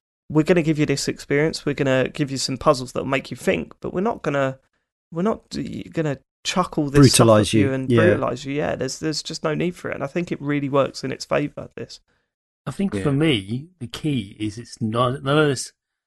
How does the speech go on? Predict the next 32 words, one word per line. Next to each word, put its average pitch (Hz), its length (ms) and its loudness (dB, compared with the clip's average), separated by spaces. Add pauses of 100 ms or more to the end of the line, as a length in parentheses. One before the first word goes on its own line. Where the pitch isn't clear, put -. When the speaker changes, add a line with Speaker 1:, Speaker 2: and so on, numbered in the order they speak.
(140)
Speaker 3:
extreme 143 480 2
stuff - 420 -6
that - 120 -10
most 135 260 -2
video 104 280 -2
games 107 320 -4
are - 20 -6
drawn 196 340 2
to. - 260 -20 (580)
You 127 80 2
know, 110 100 0
it's 123 240 -4
not, 147 340 6 (160)
"You 151 220 2
have 151 200 0
to 127 100 -8
save 143 300 2
the 131 60 0
world," 127 400 4
and 113 120 -4
th-, 127 140 -6 (340)
no, 147 400 4 (100)
it's - 140 -20 (120)
just 147 220 -8
a - 640 -16
story 165 300 2
about 143 360 0 (360)
two 160 240 -2
friends 135 480 2
and 156 120 2
a 160 120 4
friendship. 180 600 -2